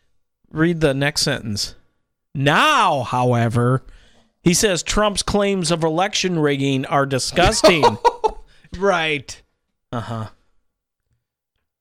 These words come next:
Speaker 1: Wow.
Speaker 2: Salon's Farhad Manjoo, quote,
Speaker 1: Excuse
Speaker 2: "Was the
Speaker 1: you.
Speaker 2: New Hampshire vote stolen?" he asked in two thousand eight.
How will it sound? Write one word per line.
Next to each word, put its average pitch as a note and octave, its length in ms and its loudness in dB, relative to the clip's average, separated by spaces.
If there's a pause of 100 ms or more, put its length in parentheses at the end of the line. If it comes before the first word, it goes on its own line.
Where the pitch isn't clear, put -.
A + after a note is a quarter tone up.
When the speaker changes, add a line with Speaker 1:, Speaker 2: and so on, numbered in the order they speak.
(800)
Speaker 1:
Wow. B2 420 -4 (220)
Speaker 2:
Salon's F3+ 840 0
Farhad E3 520 2
Manjoo, C#3+ 760 -2 (1400)
quote, F#3 440 0
Speaker 1:
Excuse D#3 340 0
Speaker 2:
"Was C3+ 80 -2
the D#3+ 80 4
Speaker 1:
you. D#3+ 80 2
Speaker 2:
New F#3 140 6
Hampshire G3+ 540 4
vote D3+ 360 0
stolen?" D3+ 920 -6 (480)
he B2 180 -4
asked B2 300 0
in B2 120 -2
two C3 160 2
thousand A#2+ 380 0
eight. D3+ 220 -6